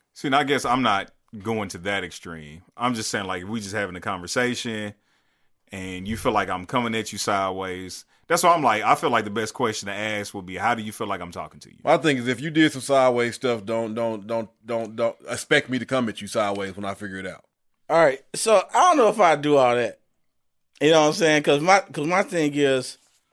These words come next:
Speaker 3: I know myself, and I know that the last thing I need is to be in a heated conversation with you.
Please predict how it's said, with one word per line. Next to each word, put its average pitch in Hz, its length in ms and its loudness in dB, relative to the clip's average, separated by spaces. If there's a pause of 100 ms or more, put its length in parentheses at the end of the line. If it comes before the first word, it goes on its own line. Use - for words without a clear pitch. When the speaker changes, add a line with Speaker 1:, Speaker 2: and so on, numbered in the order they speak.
(180)
Speaker 3:
I 226 160 8
know 240 180 4
myself, 165 760 4 (760)
and 147 260 4
I 180 220 6
know 170 460 4
that 147 580 2 (540)
the 131 120 0
last 160 380 4
thing 151 260 2
I 127 240 4
need 143 440 0
is 123 160 -4
to 123 100 -10
be 127 200 -4
in 117 100 -6
a 113 60 -6
heated 120 340 -8
conversation 104 680 -10
with 76 220 -18
you. - 80 -20